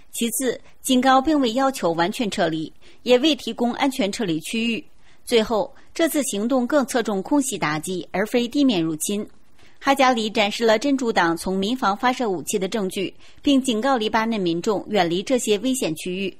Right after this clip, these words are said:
国际法规定，如果攻击前有警告，且民用区域被用于军事目的，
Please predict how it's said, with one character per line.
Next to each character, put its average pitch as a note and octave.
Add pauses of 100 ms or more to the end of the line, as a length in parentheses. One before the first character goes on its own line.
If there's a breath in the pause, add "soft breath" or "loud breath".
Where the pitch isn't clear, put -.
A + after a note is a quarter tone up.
(420 soft breath)
国 A3+
际 B3
法 E3
规 G3
定， G#3 (340 soft breath)
如 C#4+
果 C4+
攻 D4
击 D4+
前 G3+
有 A#3
警 F#3
告， E3 (260 soft breath)
且 A#3+
民 A#3+
用 D4
区 C#4
域 B3
被 A#3+
用 B3+
于 F#3+
军 C#4+
事 B3+
目 F3+
的， F3